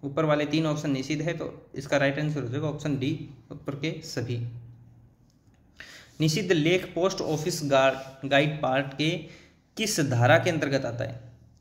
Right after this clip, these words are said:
तो इक्कीस नंबर question का पहला है section first, दूसरा section second और तीसरा second, अ, section फोर्थ और सेक्शन फ़ाइव। तो निषिद्ध लेख post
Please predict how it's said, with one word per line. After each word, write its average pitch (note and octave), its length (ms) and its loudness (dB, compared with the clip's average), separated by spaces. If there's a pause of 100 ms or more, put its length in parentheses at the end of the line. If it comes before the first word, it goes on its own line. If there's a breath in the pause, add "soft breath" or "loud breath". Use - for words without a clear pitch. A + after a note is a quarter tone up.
(960 soft breath)
तो B2+ 220 -2
इक्कीस G#3 320 -2
नंबर F3 160 0
question F3 280 0
का D#3+ 120 2
पहला D3+ 360 4
है D#3 180 0
section D#3 320 -2
first, E3+ 500 -4
दूसरा C#3+ 260 0
section D3 480 -4
second C#3+ 460 -2
और A#2 200 -6
तीसरा D#3 280 0
second, D#3+ 560 -4 (400 loud breath)
अ, C3 80 0
section D#3 380 2
फोर्थ - 560 0
और D#3+ 80 -2
सेक्शन D#3 360 -4 (260)
फ़ाइव। A#2+ 240 2 (680 loud breath)
तो D#3 280 2
निषिद्ध D#3+ 360 2
लेख E3+ 340 2
post E3 320 -2